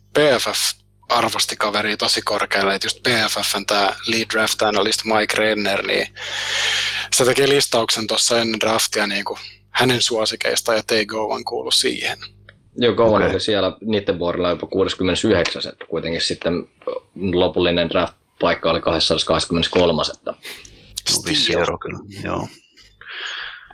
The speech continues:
Speaker 3: Mut se oli jo tosiaan Cardinals, se oli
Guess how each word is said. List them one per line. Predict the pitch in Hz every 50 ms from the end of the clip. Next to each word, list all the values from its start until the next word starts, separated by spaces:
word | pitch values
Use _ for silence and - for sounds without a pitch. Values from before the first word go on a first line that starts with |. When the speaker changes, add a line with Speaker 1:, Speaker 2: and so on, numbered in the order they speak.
| - _ _ _ _ - - - - - - - - - - _ - - _ _ _ _ _ _ _ _ _ _ -
Speaker 3:
Mut | 104 104 -
se | - 92
oli | 87 85
jo | 90 87 - - - -
tosiaan | - - 92 92 87 -
Cardinals, | - 87 82 82 85 85 85 85 - -
se | 98
oli | 98 90 87 87